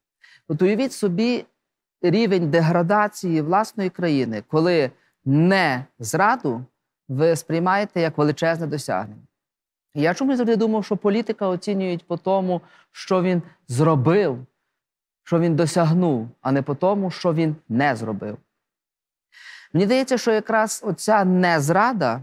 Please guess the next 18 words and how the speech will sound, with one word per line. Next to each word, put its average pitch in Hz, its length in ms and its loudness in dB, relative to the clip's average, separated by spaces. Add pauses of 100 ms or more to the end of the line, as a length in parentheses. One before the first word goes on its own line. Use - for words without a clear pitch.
(140)
тобто 139 300 -2
те, 185 280 0
що 170 300 -2
нулем 175 540 2
закінчився 139 720 -4
Норманд, 170 380 -4 (680)
це 202 160 0
є 202 100 2
велика 208 360 0
заслуга, 180 840 -2 (220)
е, 156 260 0
ви 175 120 -2
будете 190 260 0
здивовані, 131 600 0
велика 185 300 -2
заслуга 175 440 -2
нічної 175 480 -4
варти. - 420 -8